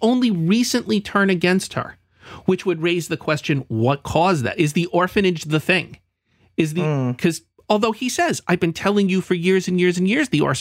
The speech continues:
Speaker 1: orphanage pipes were gonna burst and none of you believed me." Is that the last straw that finally turns her, him against her? Um,
Speaker 2: Mm,
Speaker 1: maybe, maybe it
Speaker 2: interesting.
Speaker 1: is and I missed it.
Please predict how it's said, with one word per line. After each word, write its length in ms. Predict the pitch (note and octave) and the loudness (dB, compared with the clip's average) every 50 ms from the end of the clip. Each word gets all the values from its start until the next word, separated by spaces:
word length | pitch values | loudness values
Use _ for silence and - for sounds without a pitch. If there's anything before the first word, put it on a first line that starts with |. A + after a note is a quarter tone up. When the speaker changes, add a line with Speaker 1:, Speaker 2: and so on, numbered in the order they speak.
| - - - | -6 -2 0
Speaker 1:
orphanage 520 | E3+ D3 C#3 - D3 C3+ B2+ B2+ - - | 0 0 0 0 0 0 0 -2 -4 -2
pipes 280 | - B2+ A#2+ A#2 - - | 0 0 0 0 0 -2
were 100 | B2 A2+ | -2 0
gonna 220 | A2 A#2+ A#2 A#2+ | 2 2 0 0
burst 340 | G#2+ - A2+ A2+ B2 - - - - - - - _ | 0 2 2 2 0 -2 -4 -14 -20 -20 -20 -12 _
and 160 | - C#3+ C3+ | 0 2 2
none 160 | C#3+ D3 D3 D3+ | 4 4 4 2
of 100 | D3 C#3 | 2 2
you 120 | D3 D3+ | 0 0
believed 400 | D3 D3 D#3 F3 G#3+ A#3 A#3 F#3 | 0 0 0 0 2 0 0 0
me." 180 | C3+ A2 G#2+ - - - - | 0 -2 -2 -4 -8 -4 -2
Is 140 | - D3 C#3+ | -2 0 0
that 200 | D#3 D3+ D#3 - | 0 -2 0 -2
the 80 | D#3+ D3 | -4 -2
last 280 | C#3+ D3 D3+ D3+ - - | 0 0 0 -2 -4 -10
straw 440 | - - D#3+ D3 D#3 F3+ A3+ B3+ - _ _ - - - - _ | -8 -4 -2 0 2 2 0 -2 -4 _ _ -20 -20 -20 -4 _
that 80 | D3 C3 | -2 0
finally 320 | - D3 C#3 C#3 C#3+ C3+ | 2 2 2 2 2 0
turns 300 | C3 - - D3 C#3+ C3+ - | -2 -2 0 0 0 0 0
her, 100 | E3 - | -4 -2
him 180 | - D3+ D3 C3+ | 0 2 2 2
against 420 | B2+ A#2+ C#3 C3 D#3 F3 - - | 2 2 2 0 0 -2 -4 -4
her? 180 | B3 D4+ F4+ - _ _ _ _ _ _ _ _ _ _ _ - _ _ _ _ - | -4 -4 -4 -6 _ _ _ _ _ _ _ _ _ _ _ -20 _ _ _ _ 0
Um, 260 | D3 C#3+ C#3+ C#3+ D3+ D3 C#3 C3+ C3 B2+ A#2+ A#2 | 2 2 2 2 0 0 -2 -2 0 -2 -2 -4
Speaker 2:
Mm, 40 | A#2 - | -2 -2
Speaker 1:
maybe, 280 | E3+ F#3 G#3 D3 C#3 - F#3+ | 0 0 0 0 -2 -2 0
maybe 220 | G#3 A#3 A#3 A#3+ | 0 2 2 2
it 20 | A#3 | 2
Speaker 2:
interesting. 60 | G#3 | 2
Speaker 1:
is 160 | G3+ F#3+ F#3+ | 2 2 2
and 80 | E3+ D#3 | 2 2
I 60 | D3 | 2
missed 360 | D3 C#3+ C#3 B2+ - - - | 2 2 0 0 -2 -4 -6
it. 160 | G#2 - - | -6 -6 -8